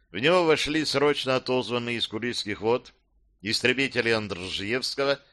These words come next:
да три номерных миноносца. С возвращением эсминцев —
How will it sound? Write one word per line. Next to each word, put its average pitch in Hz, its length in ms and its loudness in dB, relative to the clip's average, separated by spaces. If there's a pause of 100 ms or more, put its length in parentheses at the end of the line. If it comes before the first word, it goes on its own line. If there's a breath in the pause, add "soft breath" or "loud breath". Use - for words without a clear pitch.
(360 soft breath)
да 117 160 6
три 190 220 2
номерных 113 760 -2
миноносца. 92 840 -6 (1200)
С - 100 -16
возвращением 139 960 4
эсминцев — 139 840 -4